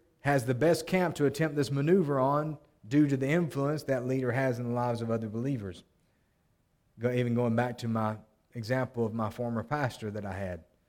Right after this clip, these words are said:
'Cause what that led to was him, him giving me that C D to kind of test the waters with me.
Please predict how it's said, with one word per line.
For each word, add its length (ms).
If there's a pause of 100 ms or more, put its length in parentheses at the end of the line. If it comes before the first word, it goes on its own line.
(680)
'Cause 280 (520)
what 300
that 280
led 300
to 360 (500)
was 520 (340)
him, 320
him 220
giving 340
me 120
that 200
C 180
D 220
to 80
kind 240
of 80
test 320
the 80
waters 400
with 120
me. 360